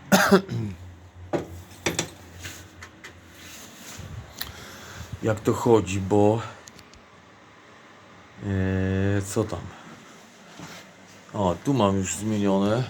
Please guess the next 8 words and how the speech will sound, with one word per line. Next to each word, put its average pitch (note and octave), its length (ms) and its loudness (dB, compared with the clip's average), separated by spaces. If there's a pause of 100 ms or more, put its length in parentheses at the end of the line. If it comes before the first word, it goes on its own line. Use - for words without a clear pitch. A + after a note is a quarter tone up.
(420)
Poskręcałem G#2 640 -2
to G2 120 -4
wszystko. G#2 600 -4 (2750)
Kupę G#2+ 460 -2
w A2 100 -12
całość. G#2 720 0 (2500)
Dźwignie G#2+ 460 -2
hulają. A2+ 600 2